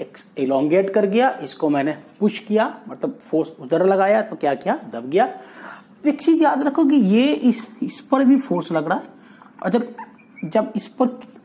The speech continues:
pull करते तो वॉल भी pull होता है तो उतना ही force इधर भी लगता है ना, ये ध्यान में रहेगा। तो अब क्या हो रहा है, यहाँ आप लगा रहे हो तो ये भी इधर भी एक हमारा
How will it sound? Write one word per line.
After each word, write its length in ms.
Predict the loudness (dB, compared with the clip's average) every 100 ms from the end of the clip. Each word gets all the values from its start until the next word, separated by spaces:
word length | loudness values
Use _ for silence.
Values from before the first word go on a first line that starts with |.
| _ -2 4
pull 140 | 4
करते 260 | 4 2 2
तो 100 | 2
वॉल 240 | 4 4
भी 120 | 4 4
pull 200 | 4 4
होता 160 | 4
है 60 | 2
तो 80 | 2
उतना 200 | 2 2
ही 60 | 2
force 220 | 0 -2
इधर 160 | 0 0
भी 80 | 0
लगता 300 | -2 -6 -4
है 80 |
ना, 140 | -4 -4 -4
ये 160 | -2
ध्यान 200 | 0 0
में 120 | 0
रहेगा। 280 | -4 -8 -14 -18 -20 _ -20 -20 _ -20 -20 -20 -20 -20 -20 -20 -20 -20 -10 0
तो 80 | 0
अब 560 | 0 -8 -8 -2 2
क्या 120 | 4 4
हो 60 |
रहा 100 | 4
है, 60 | 4
यहाँ 340 | 4 4 4
आप 260 | 2 -2 -8 -10 -8 2
लगा 300 | 4 6 6
रहे 100 | 4
हो 60 |
तो 60 | 4
ये 200 | 4 6
भी 120 | 6
इधर 180 | 6 6
भी 160 | 6 6
एक 240 | 2 -2 -6
हमारा 300 | 0 2